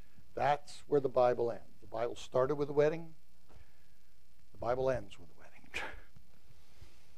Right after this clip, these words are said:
The last wedding is Christ coming to receive his bride, his bride descending out of heaven in all her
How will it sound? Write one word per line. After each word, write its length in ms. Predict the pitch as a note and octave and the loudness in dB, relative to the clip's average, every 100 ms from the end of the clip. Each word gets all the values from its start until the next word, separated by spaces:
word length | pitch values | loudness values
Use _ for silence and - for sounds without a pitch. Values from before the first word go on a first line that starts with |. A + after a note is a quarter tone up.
| - | -6
The 120 | - G#2 | -4 2
last 380 | C3 C#3+ - | 4 4 2
wedding 360 | C3 D3 D#3+ D#3+ | 8 10 10 2
is 140 | B2 | -2
Christ 580 | - C3 C3 C#3 - - - - - - | -2 6 6 6 0 -6 -6 -6 -6 -2
coming 340 | C3 C#3 C#3+ | -2 0 -2
to 100 | C3 | -4
receive 460 | A2+ A2+ - C#3 C3+ | -4 -4 0 0 0
his 140 | A#2+ | -2
bride, 460 | - B2 C3 C#3 D3 - - - - - | 2 4 6 6 2 -2 -6 -6 -6 -6
his 80 | F#2+ F#2 | -6 -2
bride 400 | A2+ A#2+ B2+ B2+ | 4 8 8 6
descending 460 | A#2 - C#3 C#3 C3 | -2 2 2 4 2
out 160 | B2+ | 2
of 120 | B2+ | 2
heaven 320 | - C3 C3+ B2 | 2 0 0 -4
in 100 | G#2+ | -2
all 240 | A#2+ B2+ | 0 2
her 160 | B2+ | 0